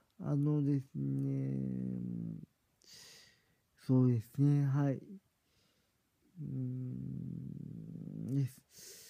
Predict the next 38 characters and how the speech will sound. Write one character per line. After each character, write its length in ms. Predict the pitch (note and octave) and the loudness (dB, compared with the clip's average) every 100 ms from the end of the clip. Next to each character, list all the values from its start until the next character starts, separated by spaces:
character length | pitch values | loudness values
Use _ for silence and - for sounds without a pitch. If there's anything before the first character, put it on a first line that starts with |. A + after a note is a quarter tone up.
| - F#3 F3+ - _ | -18 -18 -18 -20 _
で、 200 | D#3+ D#3+ D#3+ _ _ _ _ _ _ _ _ | 0 2 0 _ _ _ _ _ _ _ _
木 240 | - - G#3+ | -10 2 6
村 500 | G#3+ B3 B3+ B3+ A#3+ | 8 10 10 8 6
が、 240 | B3 F#3 | 4 4
木 180 | - F3 | 10 12
村 300 | D#3+ D#3+ E3+ | 12 12 10
が 140 | E3 | 8
っ 40 | D#3+ | 6
て 160 | C#3+ | 2
い 20 | C3+ | -6
う 40 | |
か、 100 | - - G#2+ - _ _ _ _ _ | -6 -10 -18 -20 _ _ _ _ _
木 180 | - E3+ | -2 4
村 400 | E3+ G3 G#3 G#3 | 6 8 8 6
が 160 | G3+ G3+ | 8 8
入 120 | A3+ | 6
っ 40 | G#3 _ _ _ - | 2 _ _ _ 2
て 140 | C#3+ | 4
か 180 | C3+ C#3 | 6 6
ら 220 | C#3 C3+ | 8 8
は 220 | B2+ B2+ | 6 4
で 200 | B2 B2+ | 4 2
す 140 | A#2+ - | -2 0
ね、 760 | C#3+ D3 D#3+ E3 D3 C#3 B2+ C#3 - _ _ _ _ _ _ _ _ _ _ _ _ _ F#3+ D3+ | 2 4 6 6 6 4 0 -4 -10 _ _ _ _ _ _ _ _ _ _ _ _ _ -6 0
ま 160 | D3+ | 0
あ、 20 | |
木 320 | C#3 - D#3 D3+ | 0 -2 2 4
村 420 | D#3 E3 E3 E3+ | 4 4 6 6
も 200 | E3+ F3 | 6 4
戸 240 | - E3 | 8 8
田 180 | E3+ F3+ | 10 10
も 220 | F3+ G3+ | 10 8
で 160 | D#3+ C#3 | 8 6
す 120 | - | 4
ね、 360 | C#3+ D3 D3 C#3+ | 4 6 4 2
ま 340 | C#3 D3 C#3+ - | 0 0 0 -2
あ、 240 | B2+ G#2 - _ _ _ _ - | -10 -12 -20 _ _ _ _ -12
あ 40 | - | -6